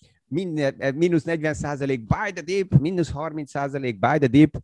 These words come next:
Öm, ez egy elég drága szórakozás tud lenni, hogyha ez valaki megcsinálja, és nyugodtan ezt bármi csi-, bárki csinálhassa. Tehát mégis a témához hozzászólva, az a decentralizált, öm,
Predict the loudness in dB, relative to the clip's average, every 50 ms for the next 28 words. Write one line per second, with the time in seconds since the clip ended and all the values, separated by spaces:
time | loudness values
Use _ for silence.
0 | -12 _ _ _ _ _ _ _ _ _ _ _ 0 0 0 0 -2 -2 -2 2
1 | 2 2 2 2 2 6 6 8 6 6 6 4 4 6 2 2 2 0 -2 0
2 | 2 4 4 4 4 0 -2 -4 -2 -2 -4 -4 -6 -6 -6 -6 -2 0 2 2
3 | 2 2 2 2 4 4 4 4 4 4 2 0 0 2 2 2 2 2 0 -4
4 | -4 -4 -4 -4 -6 -4 0 2 4 4 6 6 4 4 2 0 2 4 4 2
5 | 2 _ 2 2 2 0 -4 -10 _ _ _ _ _ _ _ _ _ _ -4 -4
6 | -2 2 2 2 4 2 0 -2 -4 -4 0 0 0 0 0 -4 -4 -2 0 2
7 | 2 4 4 4 4 4 4 4 4 4 2 -4 _ _ _ -20 _ _ _ 0
8 | 2 4 4 4 4 4 2 2 2 2 2 2 0 0 _ -2 0 0 2 2
9 | 2 2 0 0 -2 -2 -2 -4 -2 0 2 2 4 4 4 4 2 2 2 2
10 | 0 -2 -4 _ _ _ _ _ -16 0 0 0 0 0 -4 -4 -4 -4 -4 -8
11 | -10 -10 -10 -10 -8 -10 -10 -4 -4 -4 -2 -2 -4 -4 -6 -6 -8 -12 -16 -20
12 | -20 _ _ _ _ _ _ _ _ _ _ _ _ _ _ _ _ _ _ -8
13 | -6 -4 -4 -4 -6 -8 -8 -10 -12